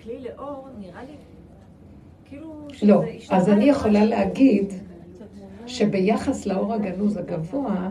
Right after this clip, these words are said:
Speaker 2: שזה הוויה, זה עדיין נקרא כלי. האור הזה הוא בחינת כלי.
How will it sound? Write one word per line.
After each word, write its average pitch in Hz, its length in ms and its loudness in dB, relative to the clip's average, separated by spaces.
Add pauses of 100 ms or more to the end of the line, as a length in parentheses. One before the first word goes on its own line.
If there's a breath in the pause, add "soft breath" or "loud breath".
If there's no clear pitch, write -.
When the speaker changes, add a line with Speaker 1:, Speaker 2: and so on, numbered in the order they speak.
(120)
Speaker 2:
שזה 175 400 -4
הוויה, 180 500 -2
זה 196 400 4
עדיין 170 380 -2
נקרא 160 360 -6 (140)
כלי. 156 200 -2 (1040)
האור 180 260 -4
הזה 170 200 -2
הוא 165 100 -2
בחינת 160 360 -4
כלי. - 260 -6